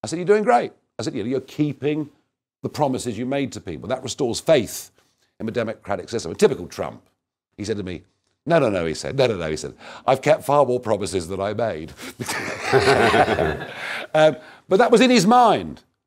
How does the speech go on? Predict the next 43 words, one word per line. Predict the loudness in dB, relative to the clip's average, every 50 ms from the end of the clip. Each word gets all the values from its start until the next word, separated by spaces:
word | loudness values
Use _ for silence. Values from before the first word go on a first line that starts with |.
| _ _ _ _ _ _ _
It | 2
was | 4 4
in | 6 6
his | 6 6 6
mind | 6 6 8 8 8 8 6 4 0 -2 -2 -4 -4 -6 -8 _ _ _ _ _ _ _ _ _ _ _ _ -4
that | -2 0
he'd | 0 2
been | 2 4 6
elected. | 6 8 8 8 6 4 2 -4 -2 0 0 0 -2
He'd | -4 -8 -8 -8 -4
come | 0 2 2 2 4
from | 4 2 2 4
the | 4 4
outside | 4 2 2 -2 0 4 4 6 6 4 2 -2 -6 -6 -6 -8 _ _ _ _ _ _ _ _ _ _ _
because | -6 -4 -4 -4
people | -2 -2 -2 -2 -2
wanted | 0 2 4 4 4 4
something | 4 0 0 0 -2
fresh | -8 -4 -2 -2 -2 -2 -4
and | -6 -4
different. | -2 -2 -4 -4 -6 -16 -18 -18 _ _ _ _ _ _ _ _ _ _ _ _ _ _ _ _ -6
And, | -6 -4
and | -4 -6 -8 -4
trust | -2 0 0 0 0 -4
for | -6 -6
him | -4 -4 -4
was | -4 -4 -6
a | -4
big, | -4 -4 -6 -6 -4
big | -4 -4 -2
issue. | -4 -4 -6 -8 -10 -10 -12 -14 _ _ _ _ _ _ _ _ _ 0
Here | 4 4 4
it's | 4 2 -2
been | -4 -6 -6
squandered. | -6 -6 -6 -6 -6 -6 -8 -10 -12 -14 _ _ _ _ -6
Um, | -2 -2 -2 -2 0
I | 2 4
think | 4 4 4 4
the, | 4 4 4
I | 2 -6 _ _ _ _ _ _ _ _ _ _ _ _ _ _ _ _ _ _ _ _ _ _ _ _ _ _ _ -4
think | -4 -2
the | -2 0
worry, | 2 4 6 8 8 8 6 4 0 -6